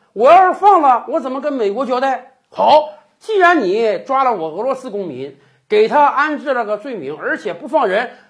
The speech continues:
还要把他引渡到美国去，那么对不起了，你这个美以双重身份的人，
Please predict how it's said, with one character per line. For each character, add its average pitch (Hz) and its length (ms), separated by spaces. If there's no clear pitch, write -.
还 - 220
要 311 120
把 220 120
他 233 140
引 170 240
渡 202 80
到 233 100
美 175 140
国 143 160
去， - 380
那 196 120
么 185 80
对 175 100
不 170 60
起 - 160
了， - 180
你 226 200
这 339 160
个 254 380
美 277 380
以 165 280
双 311 360
重 208 260
身 208 220
份 185 180
的 143 100
人， 135 400